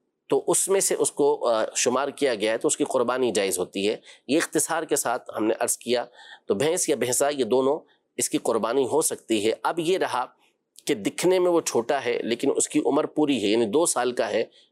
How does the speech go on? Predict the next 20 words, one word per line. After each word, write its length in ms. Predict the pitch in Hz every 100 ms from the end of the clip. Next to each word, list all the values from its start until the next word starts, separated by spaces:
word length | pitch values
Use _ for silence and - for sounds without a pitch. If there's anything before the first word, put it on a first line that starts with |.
| _
تو 80 | 113
اس 220 | 180 -
صورت 260 | 143 143
میں 60 | 147
اس 100 | 139
کی 100 | 139 -
قربانی 460 | 104 98 113 131
ہو 180 | 110 151
جائے 200 | 120 104
گی، 220 | 92 123 - - _ _
اس 260 | 160 - 127
لیے 160 | 147
کہ 140 | 160 165
اصل 320 | - 135 185 -
اعتبار 360 | 123 120 127 131
جو 160 | 98
ہے 220 | 98 110 - _ _ _
وہ 220 | 104 135 131
جانوروں 400 | 123 123 135 147
کی 160 | 143